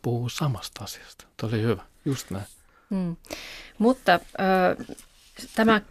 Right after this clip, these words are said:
Speaker 2: kysymys, mihin ihmiset hakee vastausta, että miten minun elämästäni tulisi parempaa, se on se ydinkysymys, johon haetaan sitten esimerkiksi henkiseltä valmentajalta vastausta. Mutta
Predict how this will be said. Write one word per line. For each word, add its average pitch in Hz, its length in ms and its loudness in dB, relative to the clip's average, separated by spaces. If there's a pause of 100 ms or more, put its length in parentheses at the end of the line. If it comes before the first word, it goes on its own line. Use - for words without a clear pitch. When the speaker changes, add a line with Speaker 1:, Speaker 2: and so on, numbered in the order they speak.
(120)
Speaker 2:
kysymys, 254 360 6
mihin 180 180 2
ihmiset 185 220 0
hakee 170 260 -2
vastausta, - 460 0
että - 140 -6
miten 180 420 2
minun 165 280 -2
elämästäni 160 800 -4
tulisi 165 480 0 (280)
parempaa, 160 640 2
se - 140 -4
on 175 80 -4
se 185 100 -4
ydinkysymys, 165 560 -4
johon 170 200 -6 (720)
haetaan 170 500 2
sitten 160 300 -4
esimerkiksi 160 260 -6
henkiseltä 160 420 -6
valmentajalta - 720 -2
vastausta. - 480 -6 (580)
Mutta 220 240 0